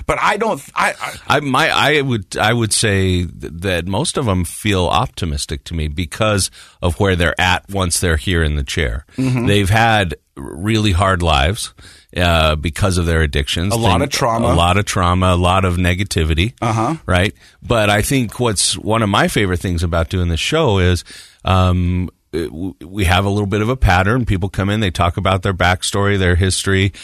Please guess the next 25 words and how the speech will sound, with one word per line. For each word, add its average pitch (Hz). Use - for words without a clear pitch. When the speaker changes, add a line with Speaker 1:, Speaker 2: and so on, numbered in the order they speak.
Speaker 2:
with 95
drugs 98
how, 92
and, 87
and 82
alcohol, 92
and 87
how 90
they 92
became, 87
how 87
they 95
got 92
sober. 92
Speaker 1:
Throw 110
a -
rock 107
bottom 92
Speaker 2:
Right? 104
Speaker 1:
in 104
there. 110
Speaker 2:
Yeah, 92
a 98
rock 92
bottom. 95